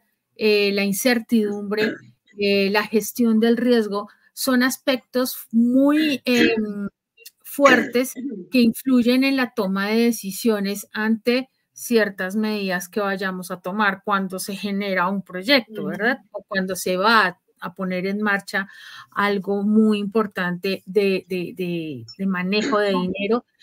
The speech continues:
Speaker 1: Y en este momento los países no están en condiciones de jugar a, a, a ver si Estados Unidos lo protege. Ya esa figura protectora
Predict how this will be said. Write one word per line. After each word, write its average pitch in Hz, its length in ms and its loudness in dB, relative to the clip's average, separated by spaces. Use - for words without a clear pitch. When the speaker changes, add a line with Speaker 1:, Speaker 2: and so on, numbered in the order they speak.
Speaker 1:
Y 220 100 2
en 226 120 8
este 247 260 2
momento 226 560 2
los 240 240 4
países 208 640 0
no 277 260 6
están 233 640 4
en 220 180 4
condiciones 214 880 2
de 240 140 4
jugar 208 600 -2
a, 208 300 2
a, 196 380 -4
a 196 40 -4
ver 202 180 -2
si 240 280 4
Estados 220 400 4
Unidos 214 340 0
lo 220 200 2
protege. 175 800 -8
Ya 214 320 4
esa 262 260 0
figura 202 480 -4
protectora 208 960 -2